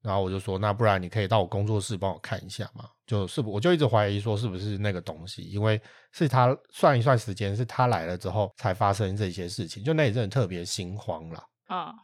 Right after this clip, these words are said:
Speaker 1: 就请他去看，就他说他一看到，他就是从头开始麻到手掌心，再麻到脚掌。就他就说他是一个
Speaker 2: 不开心的雕。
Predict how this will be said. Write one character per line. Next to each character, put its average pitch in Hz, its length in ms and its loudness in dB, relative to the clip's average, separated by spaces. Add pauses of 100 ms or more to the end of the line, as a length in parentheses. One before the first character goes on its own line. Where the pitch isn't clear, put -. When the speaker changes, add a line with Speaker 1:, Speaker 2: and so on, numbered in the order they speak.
Speaker 1:
就 101 100 -2
请 90 180 -6
他 92 200 0
去 - 240 -8
看， 90 400 -4
就 107 180 -2
他 104 160 2
说 107 140 2
他 107 100 2
一 101 80 -4
看 104 260 -2
到， 95 200 2
他 95 120 -4
就 98 280 -2
是 87 320 -6
从 92 580 -4
头 85 320 -4
开 101 260 -2
始 95 240 -6
麻 85 240 -6
到 101 200 4
手 82 200 -8
掌 90 160 -6
心， 90 220 -8
再 95 140 -2
麻 82 160 -6
到 95 180 0
脚 - 320 -10
掌。 - 140 -14 (320)
就 107 120 0
他 104 100 6
就 101 100 2
说 95 200 0
他 101 120 0
是 98 200 -4
一 85 100 -6
个 80 340 -8 (140)
Speaker 2:
不 277 100 2
开 208 340 0
心 202 360 -8
的 165 180 -8 (120)
雕。 175 420 -6